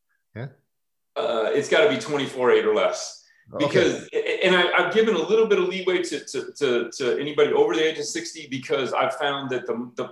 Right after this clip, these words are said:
Speaker 2: the, there is a fast twitch element to this whole thing.
Speaker 1: Mm-hmm.
Speaker 2: And it's not necessarily gonna help them a ton. Um, but everybody improves because of that idea of not thinking. And I think you and I talked about this, uh, earlier before the show.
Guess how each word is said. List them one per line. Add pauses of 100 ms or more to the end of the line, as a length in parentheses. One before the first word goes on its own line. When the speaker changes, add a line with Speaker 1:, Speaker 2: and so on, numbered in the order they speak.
Speaker 2:
the,
there
is
a
fast
twitch
element
to
this
whole (100)
thing.
Speaker 1:
Mm-hmm. (460)
Speaker 2:
And
it's
not (180)
necessarily
gonna (100)
help
them
a
ton. (420)
Um,
but
everybody
improves
because
of
that
idea
of
not
thinking.
And
I
think
you
and
I
talked
about
this,
uh, (760)
earlier
before
the
show.